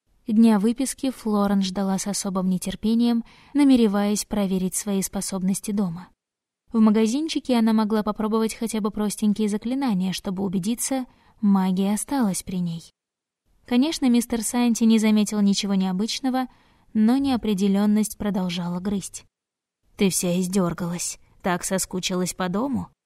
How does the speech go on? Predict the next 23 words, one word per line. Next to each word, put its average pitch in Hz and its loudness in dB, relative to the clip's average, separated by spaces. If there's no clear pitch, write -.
поинтересовался 202 0
отец, 240 -6
открывая 196 -2
массивную 185 -2
дверь 220 -4
и 311 -2
пропуская 208 -2
дочь 190 -2
вперед. 202 -6
Флорен 269 0
с 226 -6
жадностью 202 -2
осмотрела 196 -2
заставленное 185 -2
книгами 190 0
помещение, 247 -2
но 302 -4
чем 247 0
больше 220 -2
вглядывалась, 196 -2
тем 196 0
мрачнее 190 -2
становилась. 202 -4